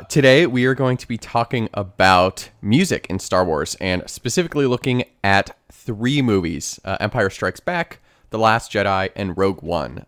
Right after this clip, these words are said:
uh, to talk about how the different uses of music and the different scores and themes and everything in those films kinda set them apart and contribute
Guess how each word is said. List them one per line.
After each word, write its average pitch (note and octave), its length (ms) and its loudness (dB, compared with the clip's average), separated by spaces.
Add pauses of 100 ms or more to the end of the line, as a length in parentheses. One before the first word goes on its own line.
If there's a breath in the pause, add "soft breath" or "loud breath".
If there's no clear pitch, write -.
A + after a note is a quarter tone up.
(120)
uh, F#2+ 140 0
to - 120 -14
talk - 220 -2
about B2 320 0 (180 soft breath)
how - 80 -6
the B2 80 -2
different D3+ 300 -4
uses B2+ 500 -4
of F#2+ 460 0
music G#3 420 -2
and C3 100 -2
the A2 60 2
different A#2 320 -6
scores G#2 640 0
and F#2+ 140 -10
themes F#2 300 -6
and F2+ 80 -6
everything F2 480 -6 (280 soft breath)
in C3+ 140 4
those B2+ 220 0
films G#2+ 320 -2
kinda G2+ 180 -6
set - 220 -8
them F#2 100 -6
apart F2 300 -4
and F2 100 -10
contribute E2+ 560 -8